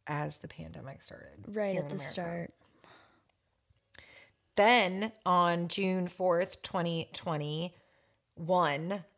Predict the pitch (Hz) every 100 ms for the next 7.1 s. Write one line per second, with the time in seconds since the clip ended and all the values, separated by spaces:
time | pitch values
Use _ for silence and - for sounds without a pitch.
0 | _ - 170 175 170 165 165 202 180 190
1 | 185 170 180 175 175 175 175 175 - 175
2 | 175 190 170 165 - 160 160 147 165 160
3 | 160 175 160 - 151 160 - 165 170 160
4 | 156 - 151 151 - 143 139 165 - 165
5 | 160 - - 180 180 185 170 185 180 170
6 | 165 180 175 - 170 160 165 147 156 196